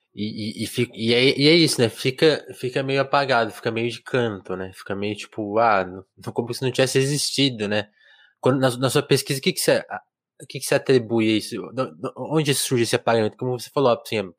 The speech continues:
a repressão existia na rua, né? Então, eu, eu já ouvi histórias que, que os anarquistas tinham escolas que também foram destruídas, né? Onde, onde que começa esse apagamento? Assim, o que que desmobilizou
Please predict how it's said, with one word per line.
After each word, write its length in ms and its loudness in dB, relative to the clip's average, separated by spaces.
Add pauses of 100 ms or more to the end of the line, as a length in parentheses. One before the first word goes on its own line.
(420)
a 80 -4
repressão 460 0
existia 340 -2
na 120 2
rua, 420 -2
né? 180 -4
Então, 380 -6 (960)
eu, 160 -12
eu 120 -4
já 120 4
ouvi 120 -2
histórias 380 2
que, 220 0
que 160 -8
os 40 2
anarquistas 400 -2
tinham 200 -2
escolas 640 4
que 100 -20
também 240 -2
foram 220 -6
destruídas, 640 -6
né? 180 -8
Onde, 300 -2 (140)
onde 200 -2
que 80 -18
começa 460 0
esse 120 -4
apagamento? 560 -2
Assim, 100 -12
o 20 -16
que 100 -6
que 260 -4 (800)
desmobilizou 1040 2